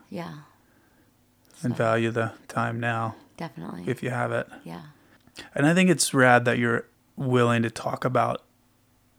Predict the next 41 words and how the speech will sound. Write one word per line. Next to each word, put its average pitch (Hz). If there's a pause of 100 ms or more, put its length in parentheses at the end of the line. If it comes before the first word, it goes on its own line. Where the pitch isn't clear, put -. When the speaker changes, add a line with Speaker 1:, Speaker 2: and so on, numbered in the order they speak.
Speaker 2:
mental 127
stuff, - (840)
any 175
of 127
these 117
things 117
that 117
really 123 (100)
show 120
you 117
as 123 (640)
just -
the 123
human 131
that 113
you 117
are. 123
You 120
know, 117
I 117
mean, 120
we 117
put -
athletes 127
on 123
pedestals, 127
and 123 (560)
I -
think 123
it's 120
really 117
empowering. 117
And 120 (1000)
hopefully 131
people 123
get 120
a 117
lot 113
out 135
of 120
it, 113